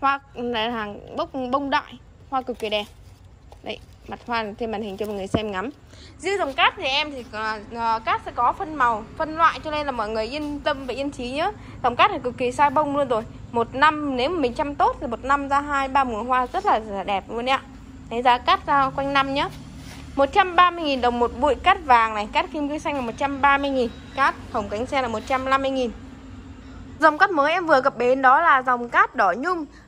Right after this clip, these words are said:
Nói mới thì cũng không phải mới, bởi vì đợt trước thì em về cái chậu nhỏ rồi. Tuy nhiên đợt này em nhập được cái lô hàng chậu to cực kỳ đẹp luôn. Bụi nó to lắm cả nhà. Đấy, hồi trước em về cái chậu cốc giống là cái cốc này này.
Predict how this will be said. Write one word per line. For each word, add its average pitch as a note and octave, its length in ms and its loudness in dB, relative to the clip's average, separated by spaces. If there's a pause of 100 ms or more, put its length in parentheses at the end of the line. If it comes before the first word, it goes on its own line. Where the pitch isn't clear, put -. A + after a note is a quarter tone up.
Nói B3+ 220 4
mới D4+ 300 4
thì A4 100 4
cũng F4 120 -4
không F#4 160 2
phải B3 120 4
mới, A3+ 280 2
bởi D4 120 2
vì A3 100 -2
đợt G#3 120 -2
trước F#4+ 220 -4
thì C#4 80 0
em C#4 180 -2
về A#3+ 140 -2
cái B3+ 100 -6
chậu D4 160 0
nhỏ G3 320 2
rồi. A3+ 220 2
Tuy C#4+ 160 -4
nhiên D4+ 180 0
đợt B3+ 120 0
này A3 260 -2
em B3+ 140 -2
nhập B3+ 160 -2
được G#3 80 -6
cái B3+ 140 -10
lô C#4+ 340 4 (140)
hàng A3+ 220 -4
chậu B3+ 180 0
to C#4 340 2
cực - 240 -4
kỳ C4 160 -2
đẹp A3+ 240 2
luôn. C#4 180 2 (340)
Bụi - 160 0
nó A3 140 4
to C#4+ 340 6
lắm B3 280 -2
cả D4 100 0
nhà. F#3 360 0 (280)
Đấy, B3+ 220 -2
hồi D4+ 160 2
trước A4 240 2
em E4 160 2
về C4 160 4
cái C4+ 100 -4
chậu - 140 0
cốc G4+ 160 -6
giống C4+ 280 2 (240)
là D4+ 300 0
cái B3+ 100 -2
cốc G#4 180 -2
này D#4 120 -2
này. A3+ 160 -4